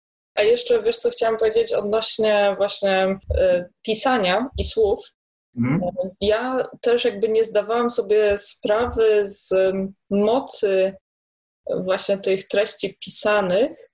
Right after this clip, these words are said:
Speaker 1: w ramach projektowania graficznego, dopóki właśnie nie poszłam na swoją magisterkę. Oprócz, wiadomo, na studiach takich, gdzie studujemy jakąś komunikację czy właśnie projektowanie, mamy większość przedmiotów wizualnych.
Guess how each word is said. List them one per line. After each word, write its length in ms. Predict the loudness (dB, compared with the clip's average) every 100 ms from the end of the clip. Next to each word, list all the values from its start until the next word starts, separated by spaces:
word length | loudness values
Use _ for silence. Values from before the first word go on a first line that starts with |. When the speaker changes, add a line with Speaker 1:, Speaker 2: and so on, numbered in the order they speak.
| -2
Speaker 1:
w 20 |
ramach 420 | 0 0 0 -4
projektowania 640 | -2 -2 -2 0 0 0 -2
graficznego, 720 | -4 -2 -4 -2 0 0 0
dopóki 480 | -2 -2 -2 0 -2
właśnie 260 | 0 0
nie 100 | 0
poszłam 340 | 0 -2 -2 -2
na 80 |
swoją 240 | -2 0 0
magisterkę. 800 | 2 0 0 -2 -2 0 0 -2 -2 _ _ _ _
Oprócz, 400 | -2 0 0 0
wiadomo, 400 | 2 2 0 -2
na 280 | 0 2 2
studiach 600 | 0 0 2 2 0 0 -2 -2
takich, 280 | -4 -6
gdzie 160 | -4 -4
studujemy 480 | -2 0 2 2 0
jakąś 280 | 0 -2 -4
komunikację 580 | -2 -2 0 0 0
czy 120 | -2 -2
właśnie 560 | -2 0 0 2 0 -2
projektowanie, 640 | -2 -2 -2 0 0 -2 _ _ -2
mamy 600 | 0 2 2 2 0 -4 -2
większość 320 | -2 -2 -2
przedmiotów 480 | -2 0 -2 -2 -2
wizualnych. 640 | 0 2 2 0 -4 -8